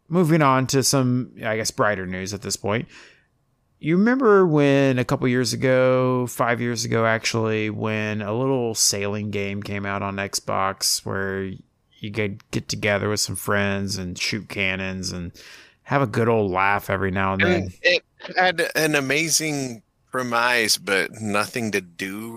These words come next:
Speaker 2: really. It didn't
Speaker 1: <laughs>
Speaker 2: really have a lot of structure. I mean, I enjoyed goofing around, and it was funny to make your guy drunk, and they throw up everywhere. And,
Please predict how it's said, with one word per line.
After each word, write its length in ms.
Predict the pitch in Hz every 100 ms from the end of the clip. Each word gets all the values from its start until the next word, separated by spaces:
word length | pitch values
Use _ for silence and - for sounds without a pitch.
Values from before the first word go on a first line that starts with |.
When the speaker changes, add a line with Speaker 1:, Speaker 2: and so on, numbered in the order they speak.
| 113
Speaker 2:
really. 460 | 120 127 131 135
It 180 | 123 -
didn't 380 | 139 113 190 104
Speaker 1:
<laughs> 0 |
Speaker 2:
really 160 | 107 107
have 220 | 110 107
a 80 | 104
lot 180 | 104
of 100 | 107
structure. 920 | - - 117 107 - - 110 107 107 -
I 80 | 135
mean, 220 | 165 160 - - -
I 140 | - 151
enjoyed 720 | 156 131 127 127 156 156 - _ - -
goofing 340 | 147 143 135
around, 640 | 117 95 98 110 120 120 117
and 100 | 101
it 80 |
was 140 | - -
funny 280 | - 101 101
to 80 |
make 300 | 95 95 98
your 80 | 90
guy 220 | 87 80
drunk, 440 | 76 87 104 101 -
and 80 | 73
they 80 |
throw 320 | 65 - 104 160
up 180 | -
everywhere. 1040 | 147 143 151 143 143 139 135 135 131 123 107
And, 380 | 104 98 98